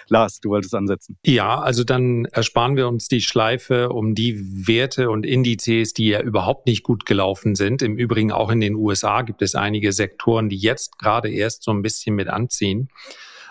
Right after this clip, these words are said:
Speaker 2: Aber wenn wir über die Werte sprechen, die in den letzten Monaten schon sehr gut gelaufen sind, selbst dann würde ich sagen, das ist noch keine Blasenbildung. Halbleiter war schon sehr steil, Cybersecurity war auch relativ steil.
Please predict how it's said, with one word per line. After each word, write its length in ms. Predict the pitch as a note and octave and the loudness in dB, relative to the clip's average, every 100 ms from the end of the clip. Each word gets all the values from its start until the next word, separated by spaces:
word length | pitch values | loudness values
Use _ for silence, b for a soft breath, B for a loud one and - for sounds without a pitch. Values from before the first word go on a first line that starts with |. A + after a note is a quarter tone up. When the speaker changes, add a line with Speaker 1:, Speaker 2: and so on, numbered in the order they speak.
| B - | B 0
Speaker 2:
Aber 200 | A#2 A2 | 2 2
wenn 160 | B2+ | 2
wir 60 | C3 | 0
über 180 | A#2+ A#2+ | 0 0
die 260 | A#2 C3+ | 0 0
Werte 340 | B2 B2+ B2+ A#2+ | 2 0 0 -4
sprechen, 600 | - A2+ A#2 - A#2+ G#2+ | -2 -2 0 0 0 0
die 240 | A#2+ B2 | 0 0
in 120 | B2 | 2
den 120 | A2+ G#2+ | 2 2
letzten 440 | G#2+ - - G2+ | 0 -2 -2 -2
Monaten 540 | G2+ A#2 D3 E3+ E3+ | 2 2 2 0 -2
schon 220 | E3 D#3 D3 | -2 0 0
sehr 120 | C#3 | 0
gut 240 | C#3 - | -2 -2
gelaufen 800 | C#3+ B2+ C3 C3+ - B2 B2 B2 | 0 0 0 -2 0 2 2 -2
sind, 380 | A#2 A2+ A#2+ A#2+ _ - | 0 2 2 -2 _ -8
selbst 520 | G2+ A2+ A2+ - - | -4 -2 -4 -10 -2
dann 400 | C3 C#3+ F#2+ G2 _ _ _ - | 0 0 -2 -8 _ _ _ -8
würde 260 | G#2+ A2+ | -2 -2
ich 240 | A2+ G#2+ - | -2 -4 -4
sagen, 340 | G#2 G#2 G2+ | -2 -2 -2
das 180 | G2+ G#2 | -4 -4
ist 160 | - B2 | -2 0
noch 140 | G#2+ | -2
keine 280 | - A#2 G#2+ | 0 0 0
Blasenbildung. 840 | G2+ G2 A#2 A2+ G#2 G2+ A2+ C#3+ - B B B B B B _ _ _ - | 0 0 0 0 0 0 0 -2 -6 B B B B B B _ _ _ -6
Halbleiter 760 | - C#3 D3+ D3 C#3 C#3 C3+ A#2+ | 0 2 2 2 2 0 0 0
war 140 | B2 | -2
schon 260 | - B2+ A2 | 0 0 0
sehr 300 | G#2 B2 B2+ | 2 0 0
steil, 500 | - B2 B2 B2 A#2+ | 0 0 2 0 0
Cybersecurity 1120 | - A#2 B2 A#2+ - G#2 B2 A#2 A2 A#2 A2+ | 0 0 0 -4 -6 -2 0 0 0 -2 0
war 200 | G#2+ - | 0 0
auch 240 | A#2 A#2 | 0 0
relativ 440 | B2 A#2 A2+ A#2+ A2 | 0 0 -2 -4 -4
steil. 440 | - A2+ A2+ - | 0 0 0 -4